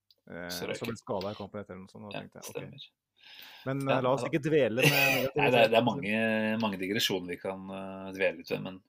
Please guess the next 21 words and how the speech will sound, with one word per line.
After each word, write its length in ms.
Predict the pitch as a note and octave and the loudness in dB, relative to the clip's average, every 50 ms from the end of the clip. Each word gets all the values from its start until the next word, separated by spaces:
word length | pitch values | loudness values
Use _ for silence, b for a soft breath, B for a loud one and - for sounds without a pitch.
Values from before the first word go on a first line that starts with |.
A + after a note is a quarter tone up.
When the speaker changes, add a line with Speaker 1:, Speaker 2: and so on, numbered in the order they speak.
| _ - | _ -6
Speaker 2:
vi 120 | G2+ G2+ | -6 -4
skal 220 | - - G2+ F#2+ | -2 -2 -2 -2
prøve 240 | - A#2 G#2+ G2 F#2+ | -2 -2 -2 -2 0
å 0 | |
holde 240 | G2+ G2 F#2 F#2 F#2 F#2 F2+ | 0 -2 0 0 -2 -2 -2
røde 140 | F2 F2 - | -4 -4 -4
tråden 240 | F#2+ F2+ F2 F2+ F2 | -6 -6 -6 -6 -6
i 60 | F#2 | -4
dag, 80 | G2 F#2+ | -4 -2
og 80 | F#2+ | -2
den 160 | F#2+ F#2 F#2 F#2 | -4 -4 -4 -6
er 80 | F2 | -8
positiv. 320 | F#2 E2+ - - G#2 - - B B B B B B B B B B B B B | -8 -10 -8 -6 -6 -6 -6 B B B B B B B B B B B B B
Ta 140 | - A2 F#2+ | 2 2 2
med 80 | F#2+ - | 2 0
et 60 | - | 2
par, 240 | F#2+ F#2+ F#2 F#2 F#2+ | 2 4 4 2 2
eh, 440 | F#2 F#2 F#2 F#2 F#2 F#2 F#2 F2 D#2+ _ _ _ _ _ _ _ _ - - | 0 -2 -2 -2 -4 -6 -8 -10 -12 _ _ _ _ _ _ _ _ -16 -14
eh, 400 | A2 G#2 G2 F#2+ F#2+ F#2+ G2 G2+ G2+ | -12 -12 -12 -12 -12 -12 -10 -8 -8
innspill 300 | G2 F2 - - F#2+ F2+ | -8 -8 -8 -8 -6 -6
til 180 | - G2 F#2 G2 | -4 -4 -6 -6